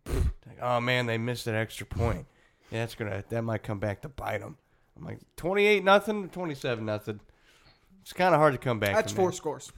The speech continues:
Speaker 2: <laughs>
Speaker 1: We got Aaron Rodgers. They got Rodgers. Rodgers can do it. Aaron Rodgers, three hundred twenty-six yards, two touchdowns, two picks. Uh, Garoppolo
Speaker 2: He had a fumble, too, which, uh, eh.
Speaker 1: eight passing attempts
Speaker 2: Six
Speaker 1: in
Speaker 2: for
Speaker 1: the
Speaker 2: eight?
Speaker 1: game.
Speaker 2: That's pretty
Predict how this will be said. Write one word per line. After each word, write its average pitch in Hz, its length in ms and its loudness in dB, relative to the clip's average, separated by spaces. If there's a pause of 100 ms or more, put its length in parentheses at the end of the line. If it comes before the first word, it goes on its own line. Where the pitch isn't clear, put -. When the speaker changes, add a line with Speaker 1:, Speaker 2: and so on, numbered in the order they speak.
Speaker 2:
<laughs> 185 720 -4
Speaker 1:
We 156 100 -4
got 262 240 10
Aaron 320 240 6
Rodgers. 381 720 4
They 269 120 -2
got 339 240 2
Rodgers. 370 460 2
Rodgers 277 400 2
can 135 160 -4
do 139 160 2
it. 202 140 -2 (180)
Aaron 175 200 4
Rodgers, 160 300 8
three 160 180 -2
hundred 139 180 -2
twenty-six 135 420 -4
yards, 117 260 -2
two - 200 -10
touchdowns, 117 480 -8
two 143 180 -10
picks. 120 400 -4 (400)
Uh, 110 180 0
Garoppolo 127 760 0
Speaker 2:
He 180 60 -14
had 185 80 0
a 180 40 0
fumble, 185 340 0
too, 175 280 2
which, 139 200 -8
uh, 135 40 -12 (360)
eh. 185 180 -10 (420)
Speaker 1:
eight 139 240 -2 (380)
passing 117 440 -6
attempts 104 360 -6
Speaker 2:
Six 208 240 2
Speaker 1:
in - 20 -4
Speaker 2:
for 208 100 4
Speaker 1:
the 196 60 6
Speaker 2:
eight? 285 60 2
Speaker 1:
game. - 100 -14 (880)
Speaker 2:
That's - 100 -12
pretty - 0 -